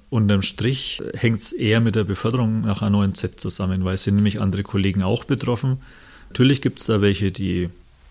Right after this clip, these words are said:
vielleicht, äh, das Prädikat halten können oder die halt besser eingeschätzt werden, aber im Prinzip durch die Tatsache, dass ich halt als Beurteiler in der Gesamtreihung die Hälfte der Betroffenen in A neun Z mit zehn Punkten und schlechter beurteilen muss,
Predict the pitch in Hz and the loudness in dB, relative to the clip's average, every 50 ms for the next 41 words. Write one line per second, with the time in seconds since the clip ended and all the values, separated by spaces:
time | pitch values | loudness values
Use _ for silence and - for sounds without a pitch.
0 | - - - - - - - - - - - - 92 92 - - - - - 139 | -20 -20 -20 -20 -20 -20 -20 -20 -20 -6 -2 -2 -2 -2 -2 -6 -10 -12 -10 -10
1 | - 123 120 - - - - _ - - - - - 95 92 98 95 - - 98 | -10 -12 -14 -16 -18 -20 -20 _ -20 -18 -14 -6 -4 0 0 0 -2 -2 -4 -6
2 | 92 - - 98 104 123 143 156 151 - - 135 135 139 135 127 107 92 92 85 | -6 -2 -4 -2 0 0 0 0 -2 -2 -4 -2 -2 -2 -2 0 0 -2 -2 -4
3 | 110 107 101 101 92 85 - - - - - - - - - - - - - - | -6 -8 -8 -6 -8 -8 -8 -12 -20 -20 -20 -20 -20 -20 -20 -20 -20 -20 -10 -6
4 | - 104 - 135 139 - 131 131 123 - 131 120 - - - 123 117 113 117 113 | -4 -2 -2 0 0 0 0 0 0 0 0 0 0 -2 0 2 2 2 2 0
5 | 110 107 98 98 95 92 90 - 95 87 - - 120 131 - - - - - - | 0 0 0 2 2 0 0 0 -2 -2 0 2 2 0 0 -4 -14 -20 -20 -20
6 | - - - - - - 104 - - 110 98 - 117 104 - - - 113 101 107 | -20 -20 -20 -10 -4 -2 -2 0 0 -2 -2 2 0 0 0 0 0 0 2 2
7 | 98 98 92 95 95 - - 95 95 92 - - - - - - - 104 92 - | 0 0 0 -2 -4 -2 -2 -2 -2 -2 -2 -6 -8 -8 -12 -12 -8 -8 -6 -6
8 | - - - - - - - - - - - 98 110 135 139 - 143 143 143 143 | -8 -10 -10 -14 -18 -18 -20 -20 -16 -6 -2 2 2 2 2 2 0 0 2 2
9 | 139 135 120 101 95 92 90 98 90 - - 104 120 123 - 123 117 113 107 113 | 0 2 2 0 0 0 -2 -4 -6 -4 -4 -4 -4 -4 -6 -8 -6 -4 -2 0
10 | 113 113 113 113 110 104 101 95 - - _ - 92 92 104 123 131 - - - | 0 0 0 2 2 2 0 0 -4 -8 _ -4 0 2 2 2 2 0 -2 -6
11 | 123 104 113 107 104 87 - 104 90 - - 110 - - 123 110 107 104 104 101 | -4 -2 -2 -2 -2 -2 -4 -6 -6 -4 -6 -6 -4 -2 0 2 2 2 2 2
12 | 98 98 95 95 95 95 95 95 - - 98 - - 101 - - - 104 101 101 | 2 2 0 0 0 0 0 -2 -2 -4 -4 -2 -2 -2 -2 0 0 0 -2 0
13 | - 104 101 92 98 92 87 - - 104 - - 127 107 113 107 107 - - 113 | 0 -2 -2 0 -2 -2 -2 -2 -4 -6 -6 -6 -6 -6 -4 -6 -6 -4 -4 -2
14 | 107 107 104 101 - | 0 0 0 0 -2